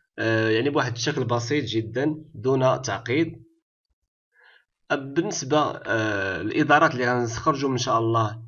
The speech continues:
نستخرجوا منها الوثائق، كاين ثلاث إدارات. كاين المديرية، آه، الإقليمية ديال الضرائب اللي حنا ساكنين فيها،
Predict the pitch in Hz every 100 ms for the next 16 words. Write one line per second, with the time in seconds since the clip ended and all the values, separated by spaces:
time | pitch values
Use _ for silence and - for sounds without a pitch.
0 | - _ _ _ - 101 - - 131 131
1 | 139 127 117 117 120 110 104 110 - 160
2 | 165 - - 151 180 131 113 107 127 156
3 | - _ - - - 147 143 143 135 139
4 | 135 131 - 101 107 98 92 113 120 120
5 | 117 117 113 98 101 101 - 160 - -
6 | _ _ - 107 107 117 113 110 - -
7 | 113 107 101 98 101 160 -